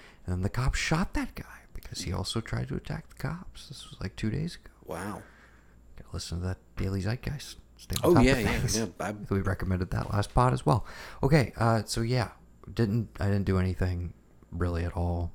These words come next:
Speaker 1: I went for a bike ride on July fourth, but no, no fireworks for me.
Speaker 2: Yeah, no, there weren't
Speaker 1: Uh,
Speaker 2: any around my apartment.
Speaker 1: yeah.
Speaker 2: I think the church next door
Speaker 1: Well, there
Speaker 2: did
Speaker 1: was a
Speaker 2: something
Speaker 1: lot
Speaker 2: during the
Speaker 1: around
Speaker 2: week.
Speaker 1: here,
Speaker 2: Oh, I'm
Speaker 1: um,
Speaker 2: sure.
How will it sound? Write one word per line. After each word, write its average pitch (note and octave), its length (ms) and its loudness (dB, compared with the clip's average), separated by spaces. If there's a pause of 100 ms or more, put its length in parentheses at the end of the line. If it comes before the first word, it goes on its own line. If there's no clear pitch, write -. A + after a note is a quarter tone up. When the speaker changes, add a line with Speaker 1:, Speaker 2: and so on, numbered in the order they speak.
(120)
Speaker 1:
I F#2 40 -2
went F#2 120 2
for E2 120 -2
a - 20 -8
bike F#2 320 -2
ride F#2 240 -4 (140)
on E2 100 -4
July F#2+ 300 -8
fourth, - 340 -8
but - 180 -6
no, F#2 240 2
no G2 120 4
fireworks F2 580 0
for - 140 -6
me. G#2 240 -8 (100)
Speaker 2:
Yeah, G#2 240 2
no, E2 160 -6
there F2+ 140 -4
weren't F#2 200 -4
Speaker 1:
Uh, - 160 -6
Speaker 2:
any F2 180 -4
around F2 320 -6
my F2+ 120 -4
apartment. - 560 -10 (220)
Speaker 1:
yeah. - 80 -6
Speaker 2:
I - 40 0
think E3+ 140 4
the C#3+ 80 0
church - 400 -2
next G#2 240 -2
door F#2+ 100 0
Speaker 1:
Well, G#2+ 60 10
there A#2+ 80 10
Speaker 2:
did C#3+ 60 8
Speaker 1:
was D#3 100 8
a C3 60 6
Speaker 2:
something A2+ 120 6
Speaker 1:
lot B2 120 8
Speaker 2:
during G#2 100 6
the F2+ 60 6
Speaker 1:
around G#2 180 6
Speaker 2:
week. A#2 120 0
Speaker 1:
here, F2 400 -6
Speaker 2:
Oh, F2+ 240 0
I'm A2+ 80 4
Speaker 1:
um, F#2+ 40 0
Speaker 2:
sure. - 380 0